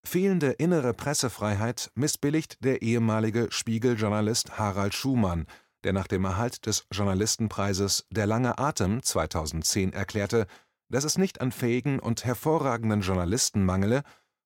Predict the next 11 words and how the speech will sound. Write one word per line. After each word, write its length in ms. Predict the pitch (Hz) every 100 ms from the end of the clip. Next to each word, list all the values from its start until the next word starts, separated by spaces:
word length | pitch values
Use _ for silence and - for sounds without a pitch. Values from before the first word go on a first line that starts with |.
| _
sondern 300 | 110 143 143
interne 460 | - 185 - 143 123
Machtstrukturen 1000 | 120 147 - - 127 - 120 131 151 156
die 160 | 127
fehlende 480 | 92 - 101 90 87
Freiheit 720 | - 98 98 98 107 107 - -
und 160 | 127 127
Entfaltung 580 | 127 - 160 165 117
des 140 | 98 -
Potenzials 720 | - 113 113 - 98 90 90
verhindern. 520 | - 104 110 117 92